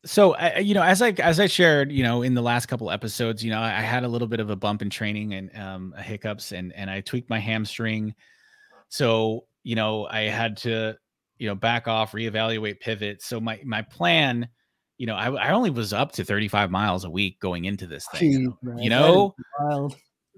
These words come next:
Speaker 1: You know, thir-, thirty-five miles a week, right? You're talking
Speaker 2: Yeah.
Speaker 1: twenty-six point two miles for one
Speaker 2: <laughs>
Speaker 1: race, and I've been doing just a little bit more than that in a whole week, and
Speaker 2: Yeah.
Speaker 1: I knew this. I knew this about myself. I knew,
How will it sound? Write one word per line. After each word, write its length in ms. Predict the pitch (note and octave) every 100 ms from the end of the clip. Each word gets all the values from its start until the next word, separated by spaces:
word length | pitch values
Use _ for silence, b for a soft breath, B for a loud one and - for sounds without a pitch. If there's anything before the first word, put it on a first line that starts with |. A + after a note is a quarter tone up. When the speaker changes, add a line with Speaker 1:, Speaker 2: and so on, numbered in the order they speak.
| D3+
Speaker 1:
You 160 | D3+
know, 240 | C#3 E3 E3+
thir-, 220 | E3 E3
thirty-five 360 | F3+ F#3+ F#3 E3+
miles 220 | E3+ D3+
a 60 |
week, 180 | D3+ F#2+
right? 220 | A2 B2+
You're 100 | B2
talking 300 | A#2 D3 C#3
Speaker 2:
Yeah. 100 | C3
Speaker 1:
twenty-six 480 | C#3+ D3+ C3 F3 -
point 300 | - D3+ C3
two 160 | - C#3+
miles 340 | C3+ C#3+ B2+
for 160 | - A#2
one 220 | B2 B2
Speaker 2:
<laughs> 100 | A#2+
Speaker 1:
race, 320 | C#3 G#2 - -
and 100 | A2+
I've 140 | A2+
been 140 | A2+ A2
doing 520 | C3 C#3 B2 A2 G#2 - _ _ -
just 260 | C3+ -
a 60 | A#2+
little 240 | C3+ C#3+
bit 120 | C3+
more 280 | A#2 A#2 C#3
than 160 | A#2+ G#2+
that 240 | G2 F#2+
in 100 | A2+
a 80 | G#2
whole 220 | A2+ A2+
week, 280 | A#2+ G#2 -
and 320 | A#2+ A2 G2 - _ _ _ _ -
Speaker 2:
Yeah. 200 | E3 F#3+
Speaker 1:
I 80 | G#3
knew 160 | A#3+
this. 460 | D#3+ F#2 - - - _
I 120 | D#3+
knew 180 | F#3 F3+
this 180 | D3+ B2+
about 200 | A2+ F2+
myself. 340 | F#2+ - F#2+ G#2+
I 120 | B2+
knew, 520 | C3 D3+ C#3+ C3+